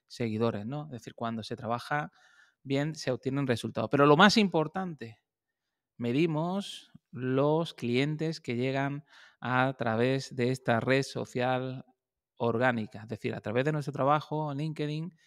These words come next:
conseguimos captar leads, conseguimos ca-, ca-, captar prospectos, conseguimos captar clientes, ¿no? Entonces, por ejemplo, máster de marketing, este año, la edición,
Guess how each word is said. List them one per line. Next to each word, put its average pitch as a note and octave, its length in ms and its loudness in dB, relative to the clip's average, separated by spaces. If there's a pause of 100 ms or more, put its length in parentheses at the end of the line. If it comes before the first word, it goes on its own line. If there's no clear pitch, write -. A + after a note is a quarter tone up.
(340)
conseguimos A#2 500 -2
captar B2+ 300 -2
leads, C3 380 -4
conseguimos A#2 520 -8
ca-, A#2+ 180 -8 (160)
ca-, A#2+ 300 -6
captar A#2+ 440 -2
prospectos, B2 640 -4
conseguimos C3 600 -8
captar B2 540 -4 (100)
clientes, A#2+ 720 -2
¿no? F2 200 -12 (380)
Entonces, A2 260 -8 (100)
por G#2 100 -14
ejemplo, A#2+ 380 -4
máster B2 380 -4
de A2 80 -2
marketing, D3 500 -2
este C3+ 260 -4
año, D#3 280 -2
la C#3 100 -2
edición, D3+ 420 -6